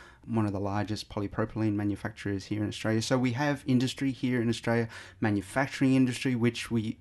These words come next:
what I'd like to think is, is very important for Australia to be moving forward. Uh, we're very well known for our,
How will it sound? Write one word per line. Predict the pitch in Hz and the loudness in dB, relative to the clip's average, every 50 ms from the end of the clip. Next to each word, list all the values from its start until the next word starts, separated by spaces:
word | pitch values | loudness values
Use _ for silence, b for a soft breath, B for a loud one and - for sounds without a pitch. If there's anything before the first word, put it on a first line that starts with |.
| - - - | -14 -16 -10
what | 127 113 110 107 | -6 -4 -2 0
I'd | 113 117 - | 0 2 2
like | 107 110 110 | 2 0 0
to | - 110 | -2 -6
think | - - 117 110 107 - | 0 2 2 2 4 2
is, | 104 98 - - - | -2 -2 -4 -4 -4
is | - 107 | -4 -2
very | 87 110 104 117 123 | -2 0 2 4 4
important | 113 95 - 107 110 123 139 - - - | 4 2 2 0 2 2 0 0 -2 -6
for | - - | -8 -8
Australia | 104 98 - - 110 110 110 107 104 | -6 -6 -2 0 2 2 2 2 0
to | 104 107 101 | -4 -4 -2
be | 107 101 | -2 0
moving | 98 104 107 104 101 107 104 101 | 0 2 2 2 2 0 -2 -2
forward. | - - 110 107 107 113 117 117 117 B B B B B B B B B B | -2 -2 0 0 0 0 -2 -4 -6 B B B B B B B B B B
Uh, | - 98 98 | -4 -2 0
we're | 104 101 | 0 2
very | 92 117 117 123 123 117 | 6 8 8 8 8 8
well | 110 110 110 | 6 6 4
known | 110 107 107 107 104 | 4 4 4 2 2
for | 101 - 110 104 | 0 0 0 0
our, | 101 98 98 104 101 | 0 0 -2 -2 -4